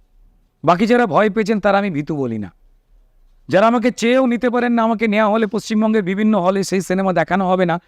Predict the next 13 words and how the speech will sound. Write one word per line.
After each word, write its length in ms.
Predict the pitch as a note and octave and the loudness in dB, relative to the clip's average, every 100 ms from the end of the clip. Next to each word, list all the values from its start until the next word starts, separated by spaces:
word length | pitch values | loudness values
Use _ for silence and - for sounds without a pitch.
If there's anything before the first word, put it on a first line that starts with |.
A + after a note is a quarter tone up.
| _ | _
এই 80 | G#3 | -4
পশ্চিমবঙ্গের 580 | G3+ G#3+ B3 A3+ A#3 A3 | -2 -2 0 2 2 2
মানুষ 260 | F#3+ A3 E3 | 2 0 0
জেনে 220 | E3 C3+ | -2 -2
গেছে। 220 | A2 - _ _ _ _ _ _ _ _ _ _ _ | -6 -8 _ _ _ _ _ _ _ _ _ _ _
তৃণমূলের 400 | D#3 G3 A#3 A#3+ | 0 2 4 2
বিরুদ্ধে 340 | F#3 G#3 G3 G#3 | 2 -2 0 -2
সত্যি 300 | - F3 G#3+ | -2 -6 -4
কথা 180 | A3 A3 | -2 0
বললে 220 | A3 A#3+ | 0 0
জব 220 | D3+ F3+ | 2 0
কার্ডও 320 | - A3 A3 A#3 | 0 0 0 0
যেমন 380 | A3+ A#3 A3+ | -2 -2 -4